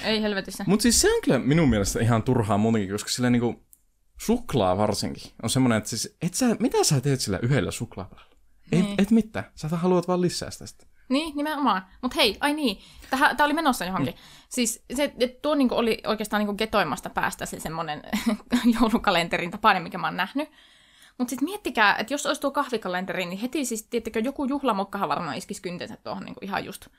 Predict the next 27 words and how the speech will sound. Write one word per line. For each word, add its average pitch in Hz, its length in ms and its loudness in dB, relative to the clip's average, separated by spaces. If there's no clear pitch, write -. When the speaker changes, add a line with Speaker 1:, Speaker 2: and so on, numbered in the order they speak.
Speaker 2:
Mhm. 113 200 -4
Speaker 1:
Niin 269 80 0
sit - 180 -8
niillä 311 220 0
varmaan 262 340 2
olisi 262 160 2
se 226 80 -8
tilanne 208 340 0
vaan 190 120 2
semmonen, 208 320 -2
että - 120 -10
se 214 60 -4
on 196 80 -4
niinku 190 220 -4
<laughs> 262 200 4
juhlamokkakalenteri, 247 960 2
josta 254 200 -2
tulee 285 260 4
aina 226 180 4
yhdestä 247 380 2
luukusta 196 600 0
semmonen 196 320 -4
niinku 185 180 -8
kaksikupillista 185 760 -6
juhlamokkaa. 165 800 -2
<laughs> - 800 -6
Speaker 2:
N-, 403 260 -10